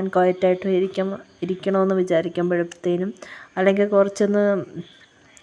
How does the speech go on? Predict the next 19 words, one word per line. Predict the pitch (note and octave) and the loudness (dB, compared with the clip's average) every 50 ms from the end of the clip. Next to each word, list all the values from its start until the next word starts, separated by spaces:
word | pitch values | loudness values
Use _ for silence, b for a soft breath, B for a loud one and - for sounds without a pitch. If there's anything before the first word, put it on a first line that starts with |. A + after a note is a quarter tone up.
| _ - - - - - | _ -20 -20 -18 -8 -6
ഫുഡ്, | G3 F#3+ F#3+ G#3 | -6 -2 0 0
നല്ലൊരു | G3+ G3 F3 E3 F3 F3+ | 2 4 4 4 4 2
ഫുഡ് | F3+ - G3 F#3 F3+ G3 | 2 0 -2 0 2 4
കഴിക്കണമെന്ന് | G3 G3 F#3+ F#3 F#3 F#3+ F#3+ F#3+ F#3 F#3+ F#3+ G#3 A3 - - - E3 | 4 4 4 4 2 0 -2 0 0 0 -2 -2 -4 -6 -8 -8 -8
വിചാരിക്കുമ്പോഴൊക്കെ | F3+ F3+ F3+ F3+ F3+ F3+ - F#3 F#3+ F#3 F#3 F3+ F3 F3 - F#3+ G3 | -4 -2 0 0 0 -2 -4 -4 -4 -2 -2 -2 -4 -4 -6 -6 -6
ഞങ്ങൾ | G3+ G3+ G3+ G3+ F#3+ F#3+ F#3+ | -4 -4 -4 -2 -2 0 0
ഈ | G3 G3+ G3 G3 F#3+ F#3+ | 2 4 4 2 4 2
റൂട്ടിലോട്ട് | F#3 F#3 F#3 F#3 F3+ F#3 F3+ F#3 G3+ | 0 -2 0 0 0 0 0 0 -2
വരുന്നതാണ്. | G3+ G#3 G3 F#3 F#3 F#3 F#3 F3 F3 F3 F3 E3+ F3 F#3 - B B B B B B B B | -2 -2 -2 -2 -2 -4 -4 -4 -4 -4 -4 -4 -4 -6 -6 B B B B B B B B
അപ്പോൾ | B - G#3+ | B 0 2
നെട്ടയിൽ | A3 A3 G3+ G#3 - G3+ G3+ G3+ G#3 G3+ | 4 4 2 2 2 2 2 2 2 2
എത്തിയിട്ടുണ്ട്. | G3 - - - F#3+ F#3+ F#3 F#3 F3 E3+ E3+ F3+ G3+ A3+ A#3 | 0 -2 -2 -2 -2 0 0 0 -2 0 -2 -2 -4 -4 -4
നമ്മൾ | G3 F3+ F3+ F3+ | -4 -4 -2 -2
നേരെ | F3+ F3 F3 E3+ E3+ F3 F3 | 0 0 0 0 0 -2 -2
ഇനി, | F3+ G#3+ C#4+ - B B B B B B B _ - | -2 -2 -4 -6 B B B B B B B _ -4
ആ, | D#3 D#3+ E3+ F3 F3 E3+ F3 F3 F3+ | 2 4 4 6 6 4 4 4 0
ഫുഡ് | F3 F3 - F#3 F3+ F3+ F#3 | 0 -2 -4 -4 -2 2 2
കഴിക്കാൻ | F3+ F3+ F3 F3 F#3 F3+ F3+ F3 | 2 2 2 2 2 0 2 2
വേണ്ടിയിട്ട് | F3 F3 F3 F3+ F3 E3+ F3 G3+ A#3 D4 | 2 0 0 0 -2 -2 -2 -4 -4 -4